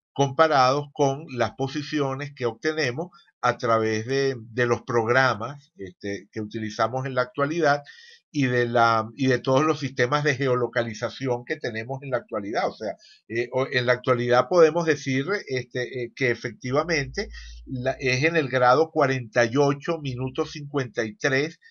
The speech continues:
la, de latitud norte, este, que nació Enrique segundo. Esa es la ubicación del palacio en el cual Enrique segundo nació. Este, pero en, en, en la época de Gaurico, en la época de,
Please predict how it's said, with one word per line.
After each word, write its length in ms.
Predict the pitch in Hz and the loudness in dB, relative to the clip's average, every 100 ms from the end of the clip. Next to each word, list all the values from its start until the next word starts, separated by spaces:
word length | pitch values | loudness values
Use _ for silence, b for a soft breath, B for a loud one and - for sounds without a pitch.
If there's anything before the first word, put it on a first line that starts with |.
| b | b
la, 260 | 123 123 120 | 0 0 0
de 200 | 117 120 | -2 0
latitud 480 | 117 110 110 - 135 151 | 0 -2 -6 -6 -6 -4
norte, 600 | 147 156 127 - 185 202 b b - | 0 2 0 -2 -8 -8 b b -6
este, 380 | 131 123 127 - | -2 -2 -2 0
que 140 | 131 | 0
nació 480 | 113 107 131 131 139 | 0 -4 -2 0 0
Enrique 440 | 151 135 131 143 | -2 -6 -6 -6
segundo. 580 | 139 120 135 143 90 87 | -6 -4 -4 -4 -6 -10
Esa 200 | 92 139 | -8 -6
es 80 | 139 | -2
la 80 | 147 | -2
ubicación 540 | 139 135 110 123 120 | -2 -4 -4 -6 -4
del 200 | 147 143 | -4 -2
palacio 720 | 120 107 127 123 - 170 226 _ _ _ _ | -2 4 4 4 0 -14 -14 _ _ _ _
en 160 | 135 123 | -2 0
el 140 | 113 | -2
cual 380 | - 127 120 170 147 | 0 4 4 2 -6
Enrique 440 | 123 110 120 147 | -8 -6 -6 -6
segundo 460 | 147 120 113 113 135 | -6 -8 -8 -6 -4
nació. 480 | 113 - 139 98 - b b b | -4 -2 0 0 -4 b b b
Este, 400 | 131 123 117 127 | -2 -2 0 -2
pero 520 | 127 180 147 135 185 _ - | 0 2 2 0 -4 _ -10
en, 260 | 113 107 | -10 -10
en, 340 | 107 110 107 104 - | -8 -8 -6 -10 -10
en 180 | 117 110 | -6 0
la 160 | 113 | 0
época 680 | 113 117 139 139 147 143 127 | 2 0 -4 0 4 4 2
de 140 | 123 | -4
Gaurico, 680 | 113 113 117 139 143 113 107 | 0 0 0 -2 -4 -6 -6
en 80 | 104 | -4
la 140 | 104 | -2
época 460 | 107 110 - 139 131 | -2 -4 -4 0 0
de, 260 | 127 120 | 0 -4